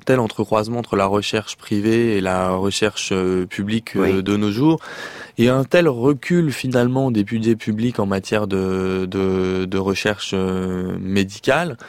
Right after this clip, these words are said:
Speaker 1: que mécaniquement, c'est le privé qui se retrouve à, à subventionner non seulement les congrès médicaux, mais les revues savantes,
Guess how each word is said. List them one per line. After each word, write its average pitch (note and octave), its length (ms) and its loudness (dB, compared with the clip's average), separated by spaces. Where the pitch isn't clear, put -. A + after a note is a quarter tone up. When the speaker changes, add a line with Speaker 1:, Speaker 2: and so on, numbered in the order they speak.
Speaker 1:
que C#3+ 240 4
mécaniquement, B2+ 760 2
c'est C#3+ 160 2
le A2+ 120 6
privé C3 340 2
qui - 140 -10
se - 100 -2
retrouve A2 460 2
à, A#2 180 4
à A2 160 0
subventionner A#2+ 880 0
non C#3+ 160 -2
seulement C3+ 380 2
les A2 100 2
congrès G2+ 320 -2
médicaux, A#2 520 0
mais C#3 300 0
les A#2 160 2
revues A2 320 0
savantes, D3 540 -2